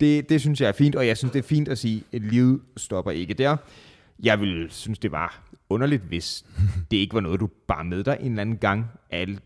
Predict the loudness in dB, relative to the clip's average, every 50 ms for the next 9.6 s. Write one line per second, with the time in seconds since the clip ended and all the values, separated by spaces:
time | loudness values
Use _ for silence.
0 | _ _ _ -16 _ -2 0 0 0 0 2 2 2 2 2 0 -2 -4 -2 -2
1 | 0 0 0 0 0 0 2 2 2 0 0 -2 -2 -2 -4 -2 -2 0 0 0
2 | 0 0 2 2 2 2 0 0 -4 -10 -20 -20 _ _ _ -4 0 2 4 4
3 | 4 2 0 0 -2 -4 -4 -6 -8 -10 -14 -18 _ _ _ _ _ _ _ _
4 | _ _ _ _ _ _ _ -20 -20 _ _ _ _ _ -4 -2 -2 0 0 -2
5 | -4 -4 -4 -2 2 4 4 4 2 2 -2 -2 -2 -2 -2 -2 -4 -6 -8 -14
6 | -16 -18 -16 -14 -14 -14 -14 -14 -14 -16 -16 -14 -14 -12 -12 -12 -12 -12 -14 -12
7 | -8 -8 -8 -6 -4 -4 -2 -2 -2 -4 -6 -8 -8 -8 -10 -12 -12 -10 -6 -4
8 | -4 -4 -2 -4 -4 -2 -2 -4 -4 -4 -6 -10 -12 -14 _ -10 -8 -6 -6 -6
9 | -6 -4 -2 -2 -2 -2 -4 -6 -8 -12 -16